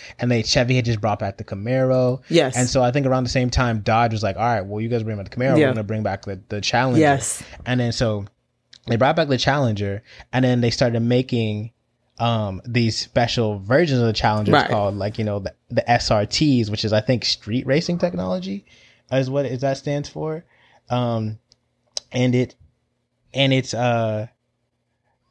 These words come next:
Speaker 1: yeah.
Speaker 2: Oh.
Speaker 1: And it's, um,
Speaker 2: Oh, what?
Speaker 1: it's a, uh, yeah, and it's, and they, like, it's, like, the kinda souped up version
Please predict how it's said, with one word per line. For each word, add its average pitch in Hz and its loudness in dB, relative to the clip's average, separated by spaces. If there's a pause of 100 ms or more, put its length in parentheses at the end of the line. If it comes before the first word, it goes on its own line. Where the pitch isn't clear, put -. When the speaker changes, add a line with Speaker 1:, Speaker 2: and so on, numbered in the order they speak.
(540)
Speaker 1:
yeah. 156 2
Speaker 2:
Oh. 370 0
Speaker 1:
And - 2
it's, 147 2
um, 127 -2
Speaker 2:
Oh, 139 2
what? 415 4
Speaker 1:
it's - -2
a, 127 -2
uh, 113 -2
yeah, 131 2
and 117 -2
it's, 113 -4
and 127 0
they, 120 2
like, 120 -2
it's, 127 -2
like, 127 0
the 120 -2
kinda 113 0
souped 139 0
up 113 2
version 104 -4